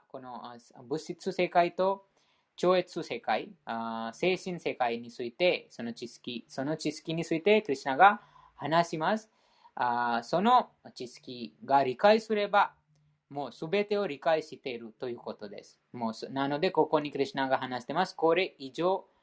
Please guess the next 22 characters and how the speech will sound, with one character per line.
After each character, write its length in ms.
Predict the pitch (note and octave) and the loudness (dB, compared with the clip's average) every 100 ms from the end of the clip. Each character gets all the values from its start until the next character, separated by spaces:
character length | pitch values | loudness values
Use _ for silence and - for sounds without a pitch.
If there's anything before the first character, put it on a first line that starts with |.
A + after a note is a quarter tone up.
| _ _ | _ _
知 160 | - D3+ | -6 -6
識、 520 | - - G3+ A3+ - _ _ _ _ _ | -6 -2 0 0 -4 _ _ _ _ _
あ、 260 | B2+ B2+ C3 C3+ - - | -2 -2 -2 -6 -14 -4
こ 260 | E3 F3+ F#3+ | 4 6 6
れ 200 | G#3+ - | 2 -2
以 140 | C#3+ | -4
上 220 | C#3+ B3 | 0 0
知 280 | B3 - G#3 | 0 -8 -6
る 140 | G#3+ A#3+ | -4 2
べ 180 | G3 | 2
き 200 | F3+ G3 | 2 -6
こ 180 | - C3 | -8 -8
と 200 | - A#2 | -4 -2
は 240 | B2+ E3 - | 2 0 -2
何 440 | A#2+ A#2 B2 C3+ D3 | -14 -12 -10 -8 -6
も 180 | C#3+ | -6
な 180 | A#2+ A2 | -6 -8
い。 140 | G2+ - _ _ - | -10 -14 _ _ -12
う 60 | A2+ | -10
ん。 200 | G2+ - _ _ _ - _ _ _ - | -10 -14 _ _ _ -20 _ _ _ -2
解 220 | C3 B2+ | 0 0
説。 440 | - A2 - - | -4 -14 -16 -20